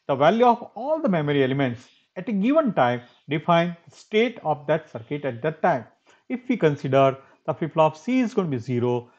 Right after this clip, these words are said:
flip-flop B is going to be one, and flip-flop A is going to be zero, that means zero, one, zero is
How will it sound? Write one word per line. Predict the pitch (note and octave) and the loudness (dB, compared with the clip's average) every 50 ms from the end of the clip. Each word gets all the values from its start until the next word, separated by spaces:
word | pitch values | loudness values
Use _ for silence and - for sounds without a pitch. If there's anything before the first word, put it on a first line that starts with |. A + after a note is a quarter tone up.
| _ _ - | _ _ -10
flip-flop | D#3+ D3+ - - D#3 D3 C#3 D#3 | -10 -8 -2 0 0 0 0 0
B | A3+ B3+ | -2 -2
is | A#3+ A3 | -2 -2
going | - E3+ D3 | -4 -6 -4
to | C3+ | -2
be | B2+ | -2
one, | A#2+ B2+ B2+ B2 B2 C3 B2+ - _ _ _ _ - | 2 2 2 2 0 -2 -6 -12 _ _ _ _ -8
and | - C#3+ D3 C#3 | -6 -6 -4 -4
flip-flop | - D#3 C#3 - D#3 D3+ D3+ - - | -6 -8 -6 -2 -2 -4 -2 0 0
A | G#3 | 0
is | B3+ C4+ G#3+ F#3+ | 2 2 0 -2
going | F#3 F3 | -4 -4
to | E3+ D#3+ | -2 -2
be | D#3+ C3+ | -4 -2
zero, | A#2 A#2+ A2+ A2 A2+ A2+ A#2 A#2 _ _ _ _ _ - | -2 -2 -2 -2 -2 -2 -4 -4 _ _ _ _ _ -2
that | - E3 D#3 - E3 | -2 -2 0 0 -2
means | D#3 D#3 D#3+ D#3+ D3+ - _ _ _ _ _ - A#2+ | -2 0 0 -2 -4 -6 _ _ _ _ _ -12 -6
zero, | G#2+ C#3 F3+ G3 G3+ G3+ G#3 G#3 G#3 G#3 - | -2 2 4 6 6 6 6 4 2 0 0
one, | D3+ D3+ D#3+ D#3+ D3+ | 0 0 0 0 -2
zero | C#3 D3+ C#3+ A#2 A#2 A#2 A2+ A2+ _ _ _ _ _ _ - | -2 -2 0 0 0 -2 -2 -6 _ _ _ _ _ _ -4
is | D#3+ D#3+ E3 E3+ D#3+ - | 0 2 2 2 2 -2